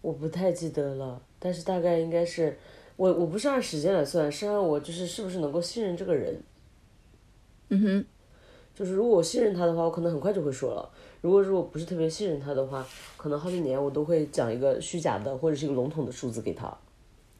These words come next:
Speaker 2: 当对方向你透露他自己的收入或者是支出的这种经济情况的时候，你会不会觉得压力有点大？其实我当时就是，就对方告诉我说，“呃，我今年的收入多少多少，我月薪是多少多少。”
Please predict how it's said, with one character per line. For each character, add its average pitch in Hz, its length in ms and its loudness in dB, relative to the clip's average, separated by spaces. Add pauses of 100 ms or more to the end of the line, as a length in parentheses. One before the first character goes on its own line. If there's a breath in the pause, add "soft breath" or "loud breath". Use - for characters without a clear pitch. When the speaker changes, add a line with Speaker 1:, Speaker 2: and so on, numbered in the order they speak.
(580)
Speaker 2:
当 254 200 10
对 285 160 12
方 247 200 8
向 262 160 6
你 156 80 6
透 170 220 6
露 160 100 6
他 190 140 4
自 208 160 4
己 151 100 2
的 110 120 2
收 160 240 4
入 156 180 6
或 - 140 4
者 151 60 4
是 160 120 2
支 156 160 0
出 165 180 4
的 147 80 6
这 160 120 0
种 135 180 2 (400)
经 202 160 6
济 202 100 8
情 190 160 4
况 175 160 4
的 143 60 4
时 170 100 4
候， 151 160 2
你 160 80 2
会 226 160 6
不 214 60 10
会 196 80 12
觉 165 100 6
得 151 120 8
压 170 160 8
力 180 80 8
有 151 80 10
点 143 180 2
大？ 156 220 8
其 - 160 -2
实 - 200 2 (600 loud breath)
我 170 100 12
当 269 160 12
时 226 140 6
就 180 140 6
是， 147 360 2 (600 soft breath)
就 190 100 8
对 190 180 12
方 180 200 6
告 185 120 10
诉 190 140 4
我 139 60 6
说 147 260 6
，“呃， 180 100 6
我 160 160 8 (220)
今 214 160 8
年 175 100 8
的 170 60 6
收 180 160 6
入 175 80 8
多 175 100 6
少 160 60 6
多 180 140 4
少， 160 40 8
我 156 140 8
月 196 140 10
薪 185 160 4
是 185 40 2
多 170 120 4
少 139 80 4
多 - 100 2
少。” 180 100 2